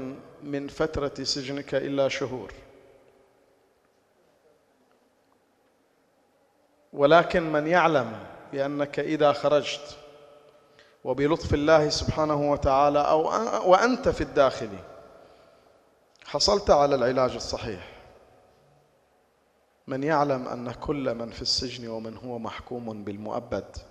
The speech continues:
سيحصل على العلاج الصحيح؟ ولكن ما يطمئن النفس أنهم لن يبقوا في السجن، وذلك بفضل الله،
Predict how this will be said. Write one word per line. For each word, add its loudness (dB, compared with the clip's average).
سيحصل -6
على -6
العلاج -8
الصحيح؟ -12
ولكن -2
ما -2
يطمئن -6
النفس -8
أنهم -10
لن -10
يبقوا -12
في -18
السجن، -10
وذلك -6
بفضل -10
الله، -10